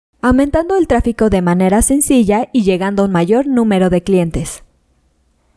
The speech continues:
Como tercer consejo, es muy importante abrir un canal de comunicación con tus clientes por WhatsApp.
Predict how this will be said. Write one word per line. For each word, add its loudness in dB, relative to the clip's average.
Como 0
tercer 0
consejo, -2
es -2
muy 0
importante -2
abrir 2
un -4
canal 0
de -2
comunicación 0
con -2
tus 0
clientes 0
por -2
WhatsApp. -2